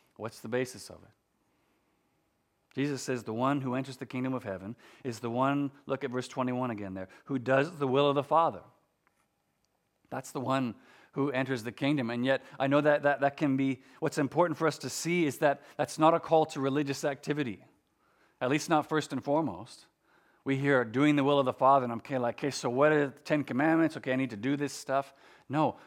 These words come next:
first and foremost, what that's a call to is a call to surrender. It's a call to lay down your efforts, lay down all the places where you're seeking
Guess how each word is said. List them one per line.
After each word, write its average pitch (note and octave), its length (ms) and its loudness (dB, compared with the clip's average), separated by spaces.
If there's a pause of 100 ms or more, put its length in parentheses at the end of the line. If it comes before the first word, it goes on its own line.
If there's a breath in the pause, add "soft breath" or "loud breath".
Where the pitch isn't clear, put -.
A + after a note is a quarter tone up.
first F#3 400 -2
and B2 120 -2
foremost, D3 520 0
what B2+ 160 -4
that's A#2+ 180 0
a A2 60 -10
call D#3+ 280 -4
to G#2+ 360 -10 (240 soft breath)
is A2 140 -10
a A2 40 -8
call A2 220 -2
to A2+ 120 -14
surrender. A2 480 -6 (2000)
It's A2 100 -16
a G#2+ 60 -14
call C3 340 2
to B2+ 340 -6 (340 loud breath)
lay C3 320 2
down D3+ 340 6
your B2+ 160 4
efforts, B2+ 560 0 (320 soft breath)
lay C#3 300 2
down D#3+ 340 8
all C#3+ 180 6
the D#3+ 80 0
places D3+ 380 -2
where C3+ 160 2
you're C3 160 0
seeking D3 640 -2